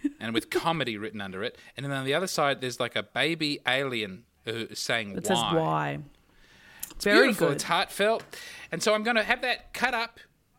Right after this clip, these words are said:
Speaker 2: and framed into two separate pieces of art, and I think I'm gonna auction them off and have that money go towards the catamaran.
Speaker 1: I think that's a good idea.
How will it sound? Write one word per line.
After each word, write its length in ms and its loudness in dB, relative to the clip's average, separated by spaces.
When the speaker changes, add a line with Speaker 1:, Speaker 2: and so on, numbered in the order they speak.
Speaker 2:
and 140 -2
framed 800 2
into 160 -6
two 300 -2
separate 420 -2
pieces 300 -4
of 100 -4
art, 320 2
and 100 -2
I 120 2
think 180 -4
I'm 100 0
gonna 220 0
auction 320 0
them 140 -2
off 420 -2
and 80 -8
have 160 -4
that 160 -2
money 220 -4
go 260 0
towards 800 -6
the 80 -14
catamaran. 680 -8
Speaker 1:
I 100 6
think 160 2
that's 220 2
a 40 2
good 200 0
idea. 380 -2